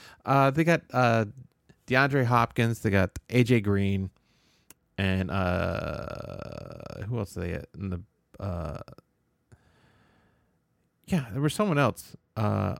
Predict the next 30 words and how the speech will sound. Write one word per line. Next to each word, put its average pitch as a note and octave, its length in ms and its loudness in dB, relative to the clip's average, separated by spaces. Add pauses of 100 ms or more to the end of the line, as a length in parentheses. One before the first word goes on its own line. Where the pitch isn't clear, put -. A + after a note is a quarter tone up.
on G2+ 200 -2
that F#2+ 240 -2
list G2+ 260 -4
too, F#2 340 -4
and G#2+ 80 -8
I B2+ 80 -2
don't C3+ 120 -6
know A#2+ 100 -4
why. A2+ 460 -2 (540)
It's, - 220 -20 (160)
um, F#2 200 -6 (920)
where B3 80 -8
the F4 60 -10
fuck - 260 -10
is, B3+ 160 -8
what's - 160 -12
his G#2 80 -6
name? F#2 280 -6 (600)
Anyway, A#2 420 4
I D3+ 100 0
mean, F#3 300 2
their, G#3 240 2
their F#3 140 0
re-, E3+ 160 2
wide C3+ 280 4
receiving G2 360 -4
core G2+ 160 -6
is - 80 -10
pretty F2+ 200 -8
good, - 200 -12